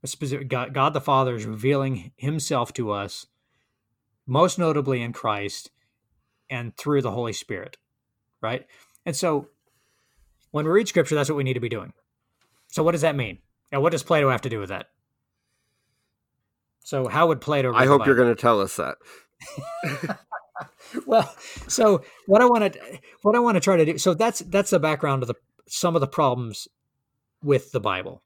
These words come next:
Speaker 1: if you wanna call it that, problems with the Bible. Um, problems with reading it, problems with interpreting it, problems with the anemic way in which we present it.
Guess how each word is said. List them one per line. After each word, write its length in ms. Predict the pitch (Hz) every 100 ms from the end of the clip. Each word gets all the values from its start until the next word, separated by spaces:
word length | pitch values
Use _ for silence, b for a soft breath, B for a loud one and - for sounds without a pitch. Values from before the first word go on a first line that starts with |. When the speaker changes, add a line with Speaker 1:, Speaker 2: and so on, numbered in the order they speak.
| -
Speaker 1:
if 140 | 139
you 80 | 135
wanna 120 | 104
call 220 | - 107 92
it 60 |
that, 160 | - - _ _
problems 360 | - 117 107 95
with 100 | 92
the 40 |
Bible. 240 | 92 62 - _ _ _ _ _ _
Um, 400 | 160 127 113 104 -
problems 240 | 151 139
with 140 | 127 127
reading 260 | 135 123
it, 100 | 117
problems 260 | - 123 120
with 120 | 107
interpreting 420 | 113 131 120 117
it, 140 | 117 -
problems 300 | 135 131 117
with 240 | 117 - b b _
the 300 | 147 135 135 143
anemic 580 | 131 131 139 135 127
way 240 | 127 120 110
in 80 | 107
which 200 | 101 113
we 80 |
present 340 | 95 107 92
it. 80 | 90